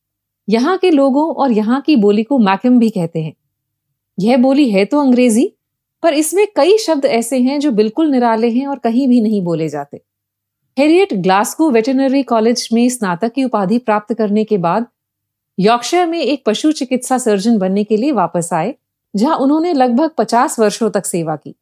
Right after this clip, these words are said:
हैरियट उन्नीस सौ तीस से उन्नीस सौ पचास के दशकों में यॉर्कशायर डेल्स में पशु चिकित्सा पद्धति, जानवरों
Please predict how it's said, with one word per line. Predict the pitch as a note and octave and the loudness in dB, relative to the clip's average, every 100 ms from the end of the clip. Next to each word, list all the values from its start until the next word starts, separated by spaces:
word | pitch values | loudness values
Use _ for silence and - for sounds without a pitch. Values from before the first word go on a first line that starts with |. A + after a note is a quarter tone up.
| _ _ _ _ _ _ _ | _ _ _ _ _ _ _
हैरियट | A3+ A#3 C#4+ F4 _ _ _ | 0 2 2 0 _ _ _
उन्नीस | B3 C#4 F4 | 0 0 0
सौ | - F#4 | 0 -2
तीस | - E4 F#4 - | 2 0 0 -2
से | E4 | -2
उन्नीस | A#3 A#3 C#4 | 2 2 0
सौ | D4+ | -2
पचास | B3+ G#3 G#3+ A3 A#3+ | -4 -2 0 -2 -2
के | - | -4
दशकों | G#3 F#3 A#3 B3 A#3 | -2 -2 -4 -2 -2
में | F#3+ B3 - _ _ F#3 | 0 -4 -8 _ _ 0
यॉर्कशायर | A3 A#3 - F4+ | 0 0 -2 0
डेल्स | B3+ B3+ C4+ B3+ | 2 2 2 0
में | C#4+ | -2
पशु | C#4 A3 C#4+ | -2 -2 -2
चिकित्सा | C#4 A#3+ A#3 - A3+ | -4 -2 -4 -4 -4
पद्धति, | G3+ F#3 A3+ B3+ D#4 - _ _ - | -2 -2 -2 0 -2 -4 _ _ -4
जानवरों | F3+ F3+ F3+ F#3+ A#3+ | -2 0 0 0 0